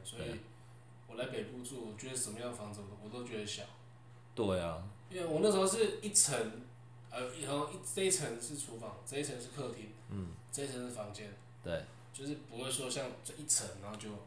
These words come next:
Speaker 1: 每个
Speaker 2: 结束这样子。
Speaker 1: 每个方选就有，都有这样。
Speaker 2: 嗯，嗯，嗯。
Speaker 1: 对，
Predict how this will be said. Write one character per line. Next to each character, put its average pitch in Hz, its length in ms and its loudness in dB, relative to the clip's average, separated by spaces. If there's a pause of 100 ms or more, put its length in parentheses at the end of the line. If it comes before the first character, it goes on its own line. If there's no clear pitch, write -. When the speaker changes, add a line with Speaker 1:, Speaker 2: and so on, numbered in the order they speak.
(260)
Speaker 1:
每 110 140 -6
个 104 80 -6
Speaker 2:
结 104 280 6
束 127 240 6
这 104 60 6
样 98 80 4
子。 113 60 8
Speaker 1:
每 107 40 10
个 101 40 8
方 98 160 8
选 131 200 2
就 135 80 2
有， 131 200 2 (120)
都 131 140 0
有 127 80 4 (180)
这 113 80 -6
样。 110 100 -6 (120)
Speaker 2:
嗯， 110 420 -4
嗯， 113 100 -6 (180)
嗯。 98 80 -6
Speaker 1:
对， 101 80 -4